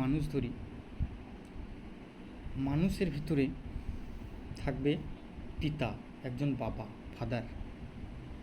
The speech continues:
একজন কাকা। কাকা আর পিতা দুজনই তো মানুষ, এই জন্য মানুষ সার্কেলটা, সি সার্কেলটার মধ্যে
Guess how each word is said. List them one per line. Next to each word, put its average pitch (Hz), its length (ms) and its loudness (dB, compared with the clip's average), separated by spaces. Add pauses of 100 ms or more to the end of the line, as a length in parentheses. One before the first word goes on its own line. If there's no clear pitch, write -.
(200)
একজন 139 280 2 (100)
কাকা। 117 280 0 (880)
কাকা - 340 2 (120)
আর 165 160 2
পিতা 131 260 4 (680)
দুজনই 175 360 6
তো 196 100 2
মানুষ, 120 320 4 (1500)
এই 156 140 2
জন্য 180 140 8 (160)
মানুষ 156 220 6 (120)
সার্কেলটা, 127 440 2
সি - 240 -2
সার্কেলটার 147 540 -2
মধ্যে 156 260 0